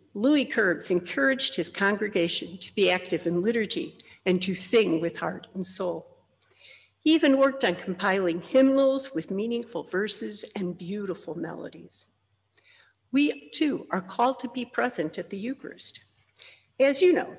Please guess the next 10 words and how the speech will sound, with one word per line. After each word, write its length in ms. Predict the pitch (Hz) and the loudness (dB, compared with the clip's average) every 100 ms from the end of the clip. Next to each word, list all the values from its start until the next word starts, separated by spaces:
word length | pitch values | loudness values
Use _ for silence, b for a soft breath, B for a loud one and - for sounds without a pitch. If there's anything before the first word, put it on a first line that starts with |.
| - | -6
there 100 | - | 0
are 40 | 202 | 2
many 320 | 214 247 269 | 4 4 4
rules 420 | 226 240 247 240 | 4 0 0 -2
that, 180 | - - | -6 -8
roles 560 | 185 190 202 156 151 - | -10 0 2 2 -2 -4
that 220 | 175 - | -6 -4
you 100 | 220 | -6
can 180 | 220 233 | -4 -6
play 340 | - 175 - | -4 -8 -8